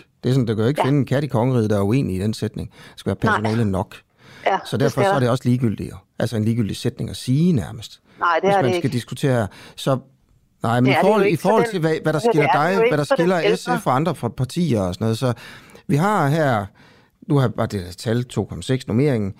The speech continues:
Speaker 1: Øhm, vil S F tilføre flere penge til ældreplejen per, per, selvfølgelig per gammel, der skal passes? Har, eller, det er også fint nok, hvis I ikke ved det, altså.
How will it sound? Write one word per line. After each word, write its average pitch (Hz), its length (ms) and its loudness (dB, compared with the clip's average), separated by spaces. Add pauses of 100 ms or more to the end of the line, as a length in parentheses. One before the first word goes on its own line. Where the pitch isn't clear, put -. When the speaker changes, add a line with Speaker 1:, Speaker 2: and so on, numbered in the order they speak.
(440)
Speaker 1:
Øhm, 78 960 -4 (600)
vil 143 380 0
S - 180 -6
F 165 40 -4
tilføre 165 400 -2
flere 180 340 -2
penge 151 360 0 (600)
til 143 140 -2
ældreplejen 131 540 0
per, 123 260 0 (500)
per, 117 220 0 (140)
selvfølgelig 135 400 -2
per 117 160 2
gammel, 117 340 -2
der 104 80 -2
skal - 160 -8
passes? - 420 -4 (880)
Har, - 220 -4
eller, 135 220 0
det 151 100 -4
er 175 60 2
også 202 140 -2
fint 247 120 2
nok, 175 120 2
hvis 147 120 -6
I - 20 2
ikke 156 140 0
ved 214 160 0
det, - 80 -10
altså. - 260 -16